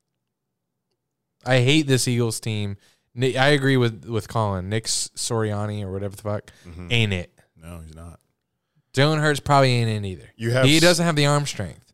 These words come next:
Speaker 2: you have Saquon Barkley's protege, and you're not
Speaker 1: All
Speaker 2: using
Speaker 1: right.
Speaker 2: him?
Speaker 1: Back-to-back years, I do have Miles Sanders on fantasy team. So when I saw how he's being used this year, I wasn't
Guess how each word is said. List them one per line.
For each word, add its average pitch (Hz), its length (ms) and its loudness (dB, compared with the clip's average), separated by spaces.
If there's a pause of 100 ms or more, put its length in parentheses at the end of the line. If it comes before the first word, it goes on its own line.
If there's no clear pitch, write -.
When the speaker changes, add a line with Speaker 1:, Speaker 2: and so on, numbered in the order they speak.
Speaker 2:
you 107 140 -14
have 117 100 -6
Saquon 120 460 -8
Barkley's 107 400 -8
protege, 95 1120 -12 (420)
and 90 160 -16
you're 87 100 -14
not 90 180 -14
Speaker 1:
All - 40 -20
Speaker 2:
using 87 180 -10
Speaker 1:
right. 107 280 -8
Speaker 2:
him? 120 120 -12 (2500)
Speaker 1:
Back-to-back 180 480 4
years, 180 260 8
I 135 60 6
do 135 120 6
have 131 120 6
Miles 131 220 4
Sanders 131 280 2
on 120 80 2
fantasy 147 340 2
team. 98 300 -6
So 117 420 4
when 113 140 2
I 113 40 0
saw 131 480 4
how - 760 -4
he's 120 140 2
being 117 220 0
used 131 240 2
this 117 140 -2
year, 113 180 2
I - 20 4
wasn't 107 640 -4